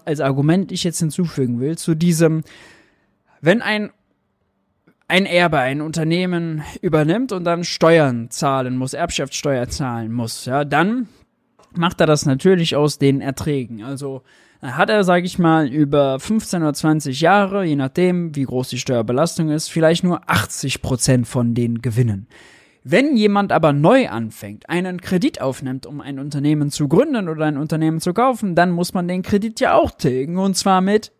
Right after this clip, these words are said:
Zinsen. Also ist das auch nicht gratis. Wenn aber,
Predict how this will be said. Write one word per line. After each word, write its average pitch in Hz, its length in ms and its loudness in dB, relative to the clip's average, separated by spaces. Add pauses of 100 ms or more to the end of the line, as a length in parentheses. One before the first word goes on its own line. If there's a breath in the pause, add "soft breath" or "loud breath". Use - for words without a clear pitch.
Zinsen. 175 680 2
Also 160 500 0 (400 soft breath)
ist - 260 -6
das 190 260 -2
auch 226 220 -2
nicht 120 240 -6
gratis. 110 640 -12
Wenn 247 260 2
aber, 120 480 -2